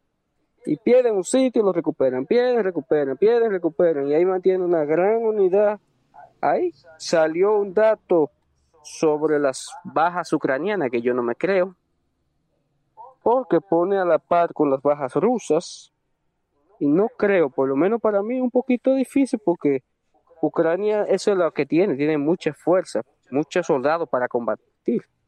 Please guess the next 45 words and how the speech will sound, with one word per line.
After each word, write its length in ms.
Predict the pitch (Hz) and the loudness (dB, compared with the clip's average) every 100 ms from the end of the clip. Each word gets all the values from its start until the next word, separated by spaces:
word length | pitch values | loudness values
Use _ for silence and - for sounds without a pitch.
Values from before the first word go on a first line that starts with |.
| _ _ _ _ _ _ _ _ _ _ _ _ _ _ _ _ - | _ _ _ _ _ _ _ _ _ _ _ _ _ _ _ _ -10
Entonces, 460 | 127 - 127 120 - | -8 -4 -6 -6 -6
el 100 | 127 | -2
ejército 380 | 131 131 151 156 | -2 -2 -2 -2
ruso, 320 | 160 - 226 | -2 -2 -2
por 240 | 190 170 165 | 0 0 2
más 200 | 175 214 | 0 -4
que 100 | 254 | -10
está 180 | - 175 | -4 -2
mejor 240 | 185 180 | -2 -2
capacitado, 720 | 175 160 151 147 147 185 190 | -2 0 -2 -2 -2 -2 -2
y 60 | 139 | -2
no 140 | 143 147 _ | -2 -4 _
creo 460 | 175 190 190 175 180 _ _ _ _ _ _ | 0 2 2 0 -2 _ _ _ _ _ _
que 120 | 143 | -4
se 140 | - | -4
pueda, 460 | 131 - 160 165 160 | -4 0 0 0 -4
¿cómo 320 | - 170 170 | -4 -4 -6
te, 300 | - 165 151 - | -2 -2 -2 -4
cómo 200 | 156 151 | -4 -4
explico? 460 | - 120 113 - | -6 -10 -8 -8
O 480 | 117 _ _ - _ | -10 _ _ -20 _
sea, 180 | - 160 | -6 -4
no 100 | 165 | -2
tener 220 | 175 185 | -2 -2
tan, 160 | 165 165 _ _ | -2 -6 _ _
tener 220 | 143 143 | -4 -2
tan 140 | 143 139 | -4 -4
pocas 280 | 143 131 117 | -4 -4 -2
bajas. 540 | 151 147 117 - _ _ _ _ _ _ _ _ - | -2 -4 -14 -20 _ _ _ _ _ _ _ _ -2
Porque 220 | 233 190 | 0 0
hasta 260 | 156 - 156 | -2 0 0
ahora, 280 | 202 196 | 2 0
en 80 | 165 | 0
batallas 680 | 151 143 180 202 202 185 - | -2 -2 0 -2 0 -4 -2
y 80 | 156 | -2
cuerpo 340 | - 160 - | 0 -2 -2
a 60 | 160 | -4
cuerpo, 600 | - 127 117 120 117 117 | 0 -2 0 -2 -2 -2
Ucrania 380 | 123 - 139 135 | -6 -4 -4 -4
no 120 | 131 | -4
lo 140 | 123 120 | -2 -2
ha 40 | |
vencido 420 | 113 117 131 131 | -4 -4 -2 0
a 60 | 120 | 0
ellos. 220 | 127 - | -2 -8